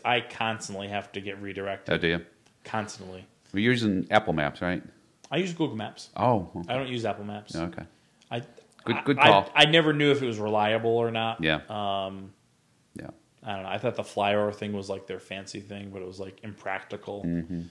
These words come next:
Speaker 2: mm-hmm.
Speaker 1: You know, Apple does, like, I will say, like, the one thing I knock with Apple is that they do a lot of, like, things that are, like, cool but impractical. Like, when they released Apple Maps, like, six years ago, they,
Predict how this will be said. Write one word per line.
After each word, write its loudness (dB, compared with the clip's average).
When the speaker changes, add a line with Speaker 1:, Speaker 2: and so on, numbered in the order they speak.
Speaker 2:
mm-hmm. -6
Speaker 1:
You -4
know, -6
Apple 6
does, 2
like, 6
I 6
will 2
say, 0
like, 2
the -2
one 6
thing 2
I 6
knock 0
with -2
Apple 0
is -6
that -6
they -6
do 0
a 4
lot 4
of, -6
like, -12
things -6
that -4
are, -4
like, -12
cool -6
but -8
impractical. -12
Like, 0
when 2
they 4
released 0
Apple 0
Maps, -2
like, -4
six -10
years -4
ago, 2
they, -8